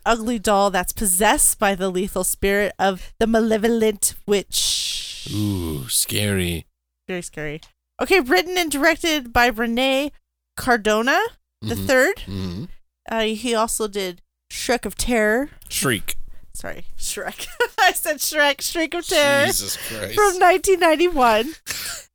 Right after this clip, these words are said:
Speaker 1: Uh, and Frey Justifica.
Speaker 2: Frey Justice, basically, from two thousand nine.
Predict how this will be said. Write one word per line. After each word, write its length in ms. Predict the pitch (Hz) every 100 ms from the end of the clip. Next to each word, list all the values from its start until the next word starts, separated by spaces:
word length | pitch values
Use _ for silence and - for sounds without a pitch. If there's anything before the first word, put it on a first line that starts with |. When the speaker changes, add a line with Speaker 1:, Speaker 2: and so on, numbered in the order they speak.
| -
Speaker 1:
Uh, 300 | - 247 233 -
and 340 | 240 240 220 220 _ _ _
Frey 640 | - - 269 262 277 277 277 _ _ _ _ _ - -
Justifica. 1300 | - 262 262 - - 277 - 262 - 285 277 277 _ - 127 _ -
Speaker 2:
Frey 280 | - 131
Justice, 560 | 117 113 104 - 104 -
basically, 720 | - 104 90 104 - 101 95
from 260 | - - 90
two 160 | 107
thousand 380 | 92 98 92 104
nine. 300 | 76 71 123